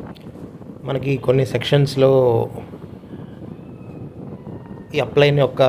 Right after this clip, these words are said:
అలైన్‌మెంట్, ట్రాక్ స్పీడ్ అనేది హయ్యర్ స్పీడ్స్‌కి సపోర్ట్ చేయట్లేదు.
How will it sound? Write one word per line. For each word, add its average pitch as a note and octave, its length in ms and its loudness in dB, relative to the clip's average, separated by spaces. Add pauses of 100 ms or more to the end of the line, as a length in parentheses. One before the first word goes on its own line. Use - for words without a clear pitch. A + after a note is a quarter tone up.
(160)
అలైన్‌మెంట్, B2 560 0 (1200)
ట్రాక్ B2 280 2
స్పీడ్ B2+ 300 -2
అనేది A#2+ 360 -2 (1000)
హయ్యర్ B2+ 300 2
స్పీడ్స్‌కి B2 460 -2 (360)
సపోర్ట్ A#2+ 340 -2
చేయట్లేదు. A2+ 440 0